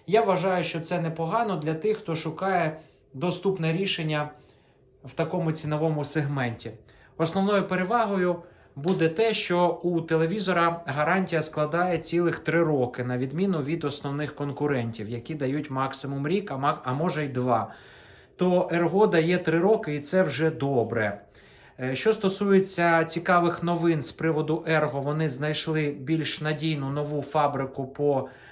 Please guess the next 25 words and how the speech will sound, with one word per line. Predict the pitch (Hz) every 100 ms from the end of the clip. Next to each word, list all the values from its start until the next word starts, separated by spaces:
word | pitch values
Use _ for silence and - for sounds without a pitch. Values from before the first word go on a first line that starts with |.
| -
е, | 131
складанню | - 151 151 151 147 143
телевізорів, | 139 160 180 226 226 214 196
тому | - 160 165 165
ми | 147 147
бачимо | 131 143 151 - 143 143 143 -
якісну | 139 160 - 131 - 147
матрицю | 175 208 202 202 202
вже | 180 165 180 185 - - - -
з | 135 135 156
відсутністю | 156 - 175 165 160 - 156
засвітів. | 147 160 156 160 160 143
До | 139
речі, | 160 160 160
тип | 151 160 156
матриці | 160 156 147 139 127 143
тут | - 143 -
V | 139 143 -
A, | 190 226 226 - - - - -
тому | - 147 156 156 151 147 147
й | 147 147
для | 127 131 156
тих, | 170 160
хто | - 156
шукає | - 156 160 151 147 143